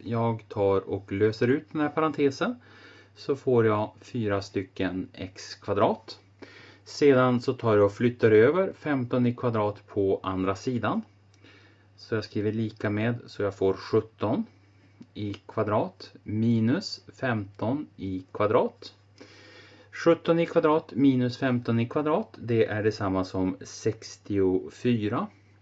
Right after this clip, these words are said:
Så jag får alltså att fyra stycken x i kvadrat är lika med sextiofyra. Jag dividerar här med fyra. Så då får jag att x i kvadrat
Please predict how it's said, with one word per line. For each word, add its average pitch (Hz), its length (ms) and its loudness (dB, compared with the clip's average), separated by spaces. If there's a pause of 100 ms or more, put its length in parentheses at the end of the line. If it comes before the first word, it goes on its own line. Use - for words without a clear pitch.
(120)
Så - 160 -6
jag 107 120 -2
får 101 280 4
alltså 98 280 0
att 95 160 -4
fyra 120 400 -2
stycken 127 520 -6
x - 400 -12
i 98 160 -8
kvadrat 120 600 0
är 113 100 -6
lika 107 300 -6
med 95 300 -4
sextiofyra. 127 840 -4 (1080)
Jag 123 140 2
dividerar 120 760 4 (360)
här 101 460 2 (160)
med 92 400 -2 (160)
fyra. 120 560 -2 (720)
Så - 200 -6
då 110 120 0
får 104 260 2
jag 95 180 2
att 90 320 -6 (320)
x - 600 -8
i 92 360 -6
kvadrat 107 760 -2